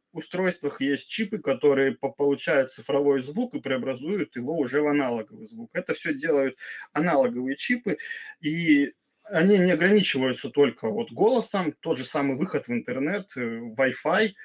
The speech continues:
Это все, все то, что у нас где-то идет в реальном, то есть все, что где-то идет в реальном мире, и каким-то образом оно должно попасть в компьютер или там в телефон или куда-то, все это занимаются аналоговые чипы.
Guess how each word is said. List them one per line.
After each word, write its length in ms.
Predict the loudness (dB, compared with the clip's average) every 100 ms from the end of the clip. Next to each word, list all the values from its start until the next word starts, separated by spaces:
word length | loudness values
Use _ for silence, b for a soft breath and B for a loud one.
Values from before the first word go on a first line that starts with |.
| B B
Это 220 | -4 -4
все, 560 | -6 -2 2 2 2 -2
все 460 | -16 -6 0 2 0
то, 140 | -2 -4
что 220 | -4 0 2
у 100 | 2
нас 200 | 2 0
где-то 260 | -2 0 0
идет 220 | 0 -2
в 40 | 0
реальном, 320 | 2 2 0
то 40 | -4
есть 80 | -4
все, 140 | -4
что 240 | -4 -4 -6
где-то 340 | -6 -2 -2
идет 200 | -2 -4
в 40 | -2
реальном 380 | 0 0 0 -2
мире, 280 | -2 -2 -6 B B
и 60 | -8
каким-то 420 | -4 -4 -2 0
образом 400 | 0 -2 -2 -2
оно 160 | -2 -2
должно 460 | -2 -2 -2 -2 -4 B B -10
попасть 500 | -4 -2 -2 -6 -12
в 240 | -10 -10 _
компьютер 580 | -8 -4 -6 -2 -2 -2
или 260 | -2 -4
там 220 | -6 -12
в 60 | -14
телефон 460 | -10 -10 -4 -2 -2
или 140 | -4
куда-то, 440 | -4 -2 -2 -2
все 280 | -8 -4 -2
это 320 | -2 -2 -2 -4
занимаются 680 | -4 -2 0 0 -2 -2 -4
аналоговые 560 | -2 -4 -4 -6 -6 -6
чипы. 320 | -10 -12